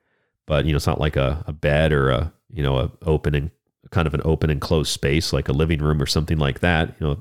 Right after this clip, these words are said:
a nicety, uh, something that we consider to be part of civilization.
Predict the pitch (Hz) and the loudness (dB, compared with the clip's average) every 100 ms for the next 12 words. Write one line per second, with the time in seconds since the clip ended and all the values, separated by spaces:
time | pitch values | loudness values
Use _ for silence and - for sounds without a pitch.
0 | - - 82 76 - - - 62 - _ | -8 -6 -2 0 0 -2 -2 -2 -4 _
1 | _ _ _ _ _ - 67 - 82 73 | _ _ _ _ _ -2 0 2 0 0
2 | 78 67 73 76 - 73 69 65 71 - | 0 0 0 -2 0 -2 -2 0 0 0
3 | - 76 - 85 76 82 82 76 107 127 | 0 0 0 0 2 2 2 2 2 0
4 | 127 | -2